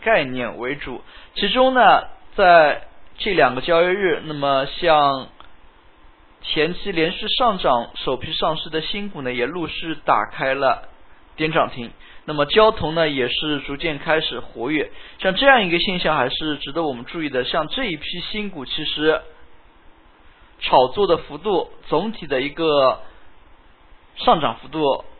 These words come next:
距离新股开盘价格呢，都是有百分之一百以上的一个涨幅。那么像这样的一个现象，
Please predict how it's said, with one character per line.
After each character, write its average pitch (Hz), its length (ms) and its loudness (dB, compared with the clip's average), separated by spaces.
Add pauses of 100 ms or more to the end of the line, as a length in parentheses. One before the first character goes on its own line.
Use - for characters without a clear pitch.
(220)
距 185 300 -6
离 135 420 -4 (160)
新 175 380 -8
股 131 280 -8
开 - 200 -4
盘 156 180 -6
价 175 140 0 (120)
格 117 100 -10
呢， 120 180 -6
都 147 220 -4
是 143 200 -8
有 117 200 -2
百 117 200 -12
分 127 140 -12
之 139 260 -4 (240)
一 175 140 -12
百 127 220 0
以 135 260 -8
上 220 280 0
的 147 100 -4
一 120 60 -6
个 127 440 -4 (160)
涨 110 260 0
幅。 131 400 -4 (280)
那 160 80 -8
么 160 40 -6
像 190 160 -2
这 285 140 0
样 311 180 6
的 180 100 0
一 147 100 -2
个 151 260 -2
现 156 260 -6
象， 156 300 2